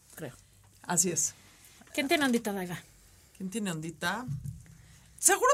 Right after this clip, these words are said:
Speaker 2: también ya lo voy a volver a haber dicho otra vez, porque ya n-, tengo una memoria de chorlito. O sea, pero eso sí, me acuerdo de todos los números de teléfono de cuando era chiquita y niña y,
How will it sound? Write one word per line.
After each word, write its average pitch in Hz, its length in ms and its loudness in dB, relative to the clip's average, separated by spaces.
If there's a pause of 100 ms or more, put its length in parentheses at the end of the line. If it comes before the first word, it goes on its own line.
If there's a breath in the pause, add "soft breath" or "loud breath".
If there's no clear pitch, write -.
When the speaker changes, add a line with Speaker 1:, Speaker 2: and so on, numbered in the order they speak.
(120)
Speaker 2:
también 381 220 4
ya 370 80 4
lo 381 100 6
voy 320 100 4
a 294 80 10
volver 262 240 6
a 254 60 6
haber 254 180 0
dicho 262 260 -8
otra 247 200 0
vez, 233 220 0
porque 214 460 -6
ya 269 160 -4
n-, 294 260 -10 (280)
tengo 359 420 0
una 311 240 -2
memoria 254 380 0
de 247 60 -6
chorlito. 202 540 -6 (520)
O - 60 -14
sea, 180 380 4 (240 soft breath)
pero 277 200 10
eso 415 160 8
sí, 427 160 4
me 320 100 4
acuerdo 311 360 2
de 349 80 4
todos 339 260 6
los 320 160 0
números 277 340 -2
de 240 80 -2
teléfono 208 800 4 (160 soft breath)
de 220 220 6
cuando 220 220 6
era 233 220 10
chiquita 233 580 8
y - 80 6
niña 226 420 6
y, 208 220 2